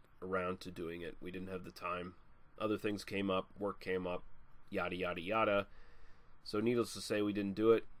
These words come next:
That will eventually show up at some point, maybe next month, we'll see. Uh, but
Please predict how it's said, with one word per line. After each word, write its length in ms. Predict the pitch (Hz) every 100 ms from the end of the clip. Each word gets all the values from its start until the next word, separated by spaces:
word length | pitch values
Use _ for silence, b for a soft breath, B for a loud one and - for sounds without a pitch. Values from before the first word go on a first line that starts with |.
| - -
That 260 | 101 110 107
will 220 | 107 104
eventually 500 | 101 113 104 - 101
show 300 | - 98 95
up 180 | 95 85
at 80 |
some 220 | - 92 90
point, 340 | 92 90 87 -
maybe 300 | 104 113 107
next 300 | 101 95 -
month, 320 | 90 87 -
we'll 80 | 95
see. 340 | - 85 85 - b b b b -
Uh, 300 | - 80 80
but 180 | 87 87